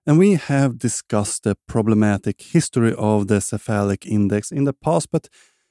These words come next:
if we want to discuss long and short heads, it has its uses. It's just that we don't put any value about worth within these measurements. So Tutankhamun has a cephalic index of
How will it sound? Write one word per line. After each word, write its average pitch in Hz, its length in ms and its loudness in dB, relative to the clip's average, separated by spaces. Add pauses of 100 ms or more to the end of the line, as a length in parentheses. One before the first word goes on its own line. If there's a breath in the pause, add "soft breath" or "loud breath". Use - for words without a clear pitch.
(120)
if 143 160 0
we 165 80 4
want 175 440 2
to 143 80 -2
discuss 107 520 -2 (120)
long 110 500 2 (140)
and 104 120 -4
short - 380 -2
heads, 151 640 -2 (140)
it 113 180 -4
has 110 300 0
its 104 200 -6 (120)
uses. 110 680 0 (140)
It's 107 140 -6
just 98 180 -4
that - 160 -10
we 107 80 -4
don't 101 460 -2
put - 280 -8
any 104 360 -4
value 101 640 -2
about 104 420 -8
worth 113 480 -2 (240)
within 123 400 2
these 107 320 -2
measurements. 113 600 -6
So 156 260 -2 (140)
Tutankhamun 135 920 0 (120)
has 107 360 -2
a 101 200 -2
cephalic 123 680 -4
index 104 580 -2
of 107 400 0